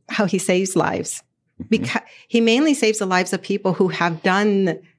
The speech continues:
Speaker 1: these things to themselves as a result of what they eat
Speaker 2: Mm-hmm.
Speaker 1: and their lifestyle.
Speaker 2: Mm-hmm.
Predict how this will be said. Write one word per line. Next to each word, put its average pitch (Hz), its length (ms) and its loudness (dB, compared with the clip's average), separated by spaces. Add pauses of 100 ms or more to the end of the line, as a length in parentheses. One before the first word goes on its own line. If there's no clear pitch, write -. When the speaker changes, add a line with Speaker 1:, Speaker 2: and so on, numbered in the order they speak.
(100)
Speaker 1:
these 180 240 2
things 170 280 -2
to 190 120 0
themselves 170 600 0 (360)
as 196 200 -6
a 190 40 -12
result 165 400 -4
of 160 80 -10
what 160 160 0
they 147 120 2
eat - 480 0
Speaker 2:
Mm-hmm. 156 240 2
Speaker 1:
and 208 180 -2
their 160 100 -2
lifestyle. - 640 -6
Speaker 2:
Mm-hmm. 117 320 2